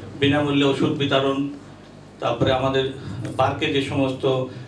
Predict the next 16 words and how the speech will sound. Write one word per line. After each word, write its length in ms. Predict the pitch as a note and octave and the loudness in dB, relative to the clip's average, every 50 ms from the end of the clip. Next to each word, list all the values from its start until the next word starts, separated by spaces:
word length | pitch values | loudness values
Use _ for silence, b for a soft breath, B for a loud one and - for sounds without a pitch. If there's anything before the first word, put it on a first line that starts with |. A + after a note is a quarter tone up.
| B | B
বাল্য 300 | C#3 C3 C3+ C#3 C#3+ C#3+ | 0 2 2 4 4 4
বিবাহের 500 | C#3 C#3 C#3+ C#3+ C3+ B2+ C#3 C#3 C3+ C3 | 2 4 4 4 4 4 4 4 2 2
against-এ 520 | C3 C3+ C#3 C3+ C3 - D3 C3+ C3+ C3+ C3+ B2 - - - B B B B B | 0 0 0 0 0 0 0 0 0 0 -2 -6 -10 -12 -16 B B B B B
আমাদের 380 | - C3 C3 B2+ B2+ C3 B2+ | -4 -2 -2 0 0 -2 -2
যেসব 300 | B2+ C3+ B2+ - C3+ - - - | -2 -2 -2 -2 -2 -2 -2 -2
কর্মকাণ্ড 440 | - C3 B2+ C3+ B2+ C3 C3 B2+ B2+ C3 | -2 -2 0 0 0 0 0 0 0 -2
থাকে, 380 | B2+ - C#3 C#3 - - - - - - B B B B | -4 -4 -6 -4 -4 -4 -6 -6 -8 -12 B B B B
এই 80 | G3+ F#3+ | 2 4
ধরনের 340 | F#3+ G3 G3 G3 G3 G3 | 6 4 4 4 2 -2
বিভিন্ন 400 | - - F#3 G#3 G#3 F#3+ F#3+ F#3 | 0 2 2 2 2 2 0 0
ভালো 200 | E3 D#3 D#3 D#3 | 2 2 2 2
ভালো 200 | D#3 D#3+ E3 D#3 | 4 4 2 2
কর্মকাণ্ডের 520 | D3+ D3+ D3 C#3+ C#3 C#3+ C#3 C#3 C3+ C#3 C#3 | 2 0 0 0 0 -2 -2 -2 -2 -2 -2
সাথে 220 | - D3 - C3+ | -2 -2 -2 -2
তারা 200 | B2+ B2+ A2+ A#2 | -2 -2 -2 -2
যুক্ত। 340 | A#2 A#2 A2+ A2 G#2 - - | 0 0 0 0 0 0 -4